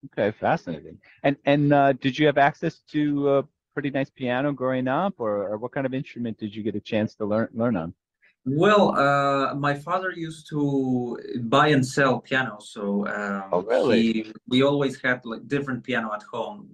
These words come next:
Speaker 2: to practice, mostly uprights. Eventually, we got a very old, uh, Blüthner piano, uh, um, uh, a grand piano, a half
Speaker 1: Mm-hmm.
Speaker 2: grand, and we stayed with that one for quite a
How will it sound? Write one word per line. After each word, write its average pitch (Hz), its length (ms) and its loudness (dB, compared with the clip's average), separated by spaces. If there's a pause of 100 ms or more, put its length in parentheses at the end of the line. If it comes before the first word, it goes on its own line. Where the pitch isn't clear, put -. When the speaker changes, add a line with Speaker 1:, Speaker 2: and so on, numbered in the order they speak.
(160)
Speaker 2:
to - 80 -14
practice, - 520 -4
mostly 139 360 2
uprights. 127 640 -2 (300)
Eventually, 131 640 -4
we 117 200 -6
got 117 280 -4
a 113 160 0
very 127 420 2
old, 110 300 -4 (140)
uh, 107 180 -4
Blüthner 117 580 0
piano, 135 500 0
uh, 104 540 -2
um, 98 380 -6 (720)
uh, 101 580 2
a 110 80 0
grand 127 300 2
piano, 147 400 -6 (420)
a 117 140 -8
half 127 280 0
Speaker 1:
Mm-hmm. 151 80 -4
Speaker 2:
grand, 175 280 -4 (200)
and - 760 -10 (280)
we 127 260 2
stayed 131 340 2
with 113 140 -2
that 107 180 0
one 104 140 -8
for - 160 -8
quite 104 220 -2
a 101 100 -2